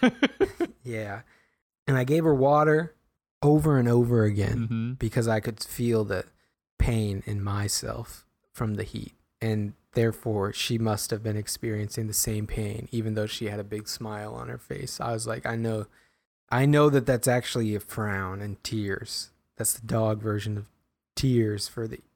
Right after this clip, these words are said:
Speaker 1: Mm-hmm.
Speaker 2: ecosystem, is way too hot." I touched her fur and I was like, "Your fur is warm,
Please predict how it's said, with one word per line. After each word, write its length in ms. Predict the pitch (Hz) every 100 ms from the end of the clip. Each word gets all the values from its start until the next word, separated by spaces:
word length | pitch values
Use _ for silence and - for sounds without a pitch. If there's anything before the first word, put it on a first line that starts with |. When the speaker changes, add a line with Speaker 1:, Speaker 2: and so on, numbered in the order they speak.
| -
Speaker 1:
Mm-hmm. 260 | 120 113
Speaker 2:
ecosystem, 840 | 104 113 120 104 - 110 - 101 92 - - _ _ _ -
is 180 | 120
way 320 | 110 127 127 120
too 220 | - 113
hot." 320 | 104 98 95
I 160 | 101 110
touched 380 | - - 139 -
her 160 | 117 107 _ -
fur 440 | - 127 110 98 -
and 80 | 110
I 80 | 104
was 140 | 101
like, 220 | - - - _ _ _ _ -
"Your 120 | -
fur 400 | - - 117 107
is 160 | 98 -
warm, 520 | 107 104 101 92 107